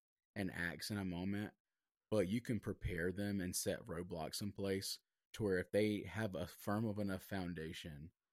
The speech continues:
to where they know right from wrong, like, that, that continues in that trust cycle. You know, it's like, if they wanna do something stupid, you going crazy in the house and watching their every move isn't gonna prevent them from doing something stupid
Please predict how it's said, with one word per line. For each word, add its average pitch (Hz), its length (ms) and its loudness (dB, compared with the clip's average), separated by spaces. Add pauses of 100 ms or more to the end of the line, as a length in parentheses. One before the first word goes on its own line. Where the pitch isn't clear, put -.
(240)
to 104 100 -2
where 92 100 4
they 87 440 2
know 92 240 2
right 87 260 0
from 92 220 -2
wrong, 95 420 -2
like, 80 220 -6 (380)
that, 104 280 4
that 104 200 0
continues 101 520 0
in 82 100 -4
that 60 200 -12
trust - 500 -6
cycle. - 400 -14 (280)
You 98 160 -2
know, 85 340 -6
it's - 140 -4
like, 87 280 -2 (1000)
if 101 160 -2
they 117 200 10
wanna 101 340 4
do 107 120 2
something 107 340 -2
stupid, 110 560 0 (380)
you 98 640 0 (100)
going 95 320 0
crazy 90 480 -2
in 87 80 -2
the 90 80 -2
house 90 600 -4
and 90 180 -4
watching 90 300 -4
their 87 220 -4
every 87 200 -4
move 90 420 -6
isn't 92 240 -6
gonna 85 140 -10
prevent 82 400 -10
them 78 180 -12
from 80 180 -12
doing 80 240 -14
something 90 340 -16
stupid - 280 -14